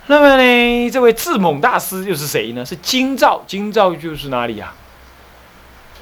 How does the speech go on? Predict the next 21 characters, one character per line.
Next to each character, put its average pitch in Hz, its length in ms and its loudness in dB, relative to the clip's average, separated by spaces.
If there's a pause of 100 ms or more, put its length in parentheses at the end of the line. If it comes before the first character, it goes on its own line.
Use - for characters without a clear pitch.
(1040)
不 117 80 -12
太 120 120 -6
知 104 160 -10
道， 101 160 -8
查 104 200 0
一 117 60 2
下 117 160 -2
吧。 92 100 -8 (280)
京 233 200 4
兆 226 160 4
新 202 240 -8
丰， 190 240 -4
陕 156 460 -2
西 220 480 -8
临 151 440 -6
潼。 117 340 2 (1080)
临 165 160 2
潼 175 160 4
知 170 140 -2
道 180 140 6
吧？ 139 180 0